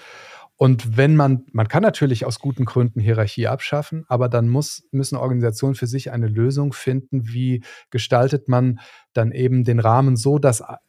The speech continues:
die A nicht dauernd auftreten, diese Situationen, und B, dass sich nicht immer die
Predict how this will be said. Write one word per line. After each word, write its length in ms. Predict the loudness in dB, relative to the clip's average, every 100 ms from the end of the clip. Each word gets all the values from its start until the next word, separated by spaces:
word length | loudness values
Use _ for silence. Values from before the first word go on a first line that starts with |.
| -6
die 160 | -4
A 180 | 0 2
nicht 180 | 2 2
dauernd 280 | 2 2 2
auftreten, 560 | 0 -2 -2 -4 -4 -4
diese 200 | -6 -6
Situationen, 640 | -8 -6 -8 -4 -4 -2
und 200 | -4 -4
B, 340 | 0 2 0 -2 _ _ _ -4
dass 240 | -4 0
sich 280 | -2 -4 -10 _ _ _ _ -2
nicht 320 | 0 0 -2
immer 260 | 4 4 4
die 420 | 2 4 4